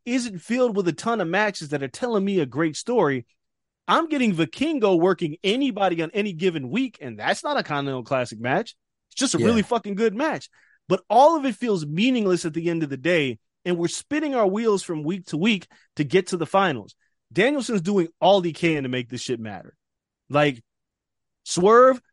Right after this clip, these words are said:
Speaker 1: we all expect him to win or get to the finals. That's the expectation. Jay White, he's gonna win some, he's gonna lose some, he ain't gonna win. Jay Lethal,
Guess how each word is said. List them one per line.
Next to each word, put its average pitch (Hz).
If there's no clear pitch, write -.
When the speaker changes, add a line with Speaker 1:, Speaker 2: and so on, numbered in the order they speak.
Speaker 1:
we 143
all 208
expect 196
him 175
to 147
win 190
or 156
get 151
to 156
the 147
finals. 95
That's 147
the 135
expectation. 127
Jay 196
White, 247
he's -
gonna 147
win 214
some, 208
he's 175
gonna 151
lose 202
some, 202
he 165
ain't 151
gonna 139
win. 104
Jay 190
Lethal, 285